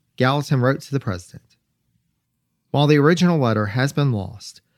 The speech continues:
a draft contains the following." Quote, "I have long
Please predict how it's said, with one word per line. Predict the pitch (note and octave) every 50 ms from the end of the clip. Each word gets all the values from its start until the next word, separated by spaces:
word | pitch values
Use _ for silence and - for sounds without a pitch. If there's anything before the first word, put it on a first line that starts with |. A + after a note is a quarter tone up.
| _ _ _ -
a | B2+
draft | A#2 - C#3+ C#3+ D3+ D3+ D3 -
contains | - - C#3 B2 - C3+ B2 B2 A#2 -
the | - B2
following." | - - G#2+ G2+ F#2 F2 - - _ _ _ _ _ _ _ _ _ _ _ _ _ _ _ _ _ _ _ _
Quote, | _ - D#3+ D#3+ D3 - _ _ _ _ _ _ _ _ _ _ _ _ _ _ _ _ -
"I | A#2+
have | C3+ C3 A#2+ A#2+
long | A#2 A#2+ C3 C#3+ C#3+ C#3+ C#3+ C#3+ C#3+ C#3